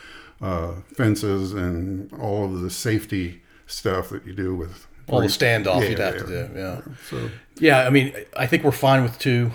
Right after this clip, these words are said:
Speaker 2: sets of tracks going
Speaker 1: Yeah.
Speaker 2: through town. It's been like that for a really long time. Uh, Ashland's the only town that I've ever, uh, experienced or even seen that it seems like the houses and the retail are all oriented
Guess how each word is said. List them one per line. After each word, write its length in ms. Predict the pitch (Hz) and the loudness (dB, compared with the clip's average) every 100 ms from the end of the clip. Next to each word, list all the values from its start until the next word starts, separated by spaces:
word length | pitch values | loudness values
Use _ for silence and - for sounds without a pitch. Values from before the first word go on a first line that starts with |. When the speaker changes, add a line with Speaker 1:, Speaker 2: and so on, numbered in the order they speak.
| - - - - - - - | -6 -18 -20 -20 -20 -20 -8
Speaker 2:
sets 240 | - 131 123 | 0 0 0
of 60 | |
tracks 320 | - 139 117 | 2 4 4
going 240 | - 107 127 | 2 2 4
Speaker 1:
Yeah. 60 | |
Speaker 2:
through 120 | 143 127 | 2 0
town. 340 | 127 120 120 - - | 2 2 0 -4 -8
It's 100 | - | 2
been 160 | 151 135 | 4 6
like 160 | 117 | 4
that 180 | 123 113 | 2 0
for 140 | 117 104 | 0 -2
a 40 | |
really 200 | 113 120 | 0 0
long 220 | 110 101 | 0 -2
time. 380 | 95 131 113 95 - - - - - | -2 -2 -2 -4 -8 -18 -20 -20 -10
Uh, 360 | - 110 104 101 - - - - - | -2 2 2 2 -4 -20 -20 -2 6
Ashland's 440 | 175 240 - 170 | 8 8 4 4
the 120 | 143 | 4
only 260 | 123 147 147 | 4 4 4
town 440 | 123 147 131 127 120 | 4 4 4 4 2
that 80 | |
I've 240 | 120 147 147 | 4 6 6
ever, 460 | 123 113 107 95 98 - - | 4 2 0 -2 -4 -14 -12
uh, 280 | 113 101 98 - | -6 -4 -4 -6
experienced 720 | 113 - - 135 127 123 - | -6 -2 4 6 6 4 0
or 140 | 101 104 | -2 0
even 240 | 131 104 | 2 0
seen 600 | 90 143 143 120 101 92 - - - - _ _ - | 0 6 6 6 2 -2 -6 -20 -20 -20 _ _ -2
that 120 | 117 | 0
it 80 | 120 | 2
seems 380 | - 180 185 143 | 6 8 8 8
like 240 | 135 127 | 6 6
the 100 | 113 | 0
houses 920 | - - 135 156 143 151 151 147 120 - | -2 0 4 6 4 2 2 2 -2 -6
and 240 | 123 113 107 | -2 -2 -2
the 60 | |
retail 800 | 101 117 135 - 123 110 104 104 101 | -2 -2 -2 -2 -2 0 -2 -4 -4
are 160 | 101 | -4
all 340 | - 117 120 110 | 0 2 2 2
oriented 580 | 113 117 110 98 92 | 0 0 0 -2 -4